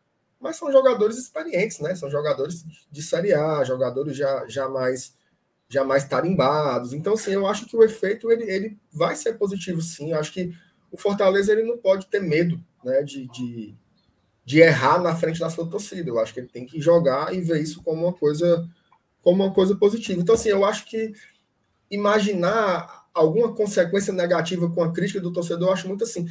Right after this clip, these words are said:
Até tava, tava ouvindo uma, uma, uma entrevista curiosa do Wellington Paulista, né? O Wellington Paulista deu uma entrevista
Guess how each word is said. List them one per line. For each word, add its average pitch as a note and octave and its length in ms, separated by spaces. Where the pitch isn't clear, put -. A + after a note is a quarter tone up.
Até F#3 200
tava, A3+ 320
tava F3+ 260
ouvindo D#3 300
uma, C3+ 320
uma, A#2 520
uma C#3+ 160
entrevista E3 520
curiosa D3 440
do C#3+ 120
Wellington D#3 340
Paulista, C#3+ 500
né? C3 80
O B2+ 100
Wellington B2+ 240
Paulista C#3 380
deu D3+ 120
uma D#3 100
entrevista E3 840